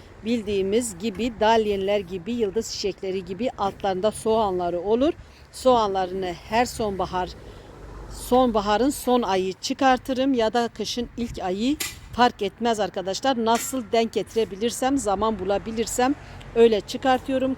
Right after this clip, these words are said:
kasalara dolduruyorum. Kuru bir yere ya da nemli bir yere alsam da üstünü açık bırakıyorum. Ondan sonra ilkbahar için orada saklıyorum arkadaşlar. Şu güzelliğe gelelim.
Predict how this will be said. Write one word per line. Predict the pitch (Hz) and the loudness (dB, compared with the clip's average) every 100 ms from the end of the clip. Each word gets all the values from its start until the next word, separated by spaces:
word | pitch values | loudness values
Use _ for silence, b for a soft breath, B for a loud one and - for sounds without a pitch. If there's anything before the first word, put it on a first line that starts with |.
| - | -4
kasalara | 214 220 185 185 180 | -4 -2 -2 -2 -4
dolduruyorum. | 185 233 240 254 269 262 285 - B B B B B B B B - | 2 2 2 0 0 2 0 -2 B B B B B B B B 0
Kuru | 254 247 202 | 2 2 4
bir | 254 | 2
yere | 240 214 208 247 285 220 | 4 4 4 2 0 -2
ya | 226 | -2
da | 247 | 0
nemli | 214 214 214 226 | 0 0 -2 -2
bir | 240 | 0
yere | 220 226 | 2 4
alsam | 214 - 233 233 | 2 0 -2 0
da | 240 | -4
üstünü | - 214 226 | -6 -6 -6
açık | 214 190 269 - | -6 -8 -10 -4
bırakıyorum. | 302 294 - 302 320 339 381 - | 0 2 2 2 4 2 -2 -2
Ondan | 226 247 233 208 | 0 0 0 0
sonra | - 247 247 208 247 339 - - | -2 -4 -6 -4 -4 -4 -6 -6
ilkbahar | 269 - 208 180 196 196 | -8 -6 -8 -4 -6 -6
için | 269 - 294 - | -10 -6 -6 -4
orada | 220 254 269 | -4 -4 -4
saklıyorum | - 208 - 220 190 190 | -2 -4 -2 -2 0 -2
arkadaşlar. | 185 196 175 175 247 | -6 -8 -8 -6 -6
Şu | 269 233 | -6 -8
güzelliğe | 208 196 196 180 185 185 | -8 -6 -4 -4 -2 -4
gelelim. | 190 180 180 196 | -4 -4 -4 -2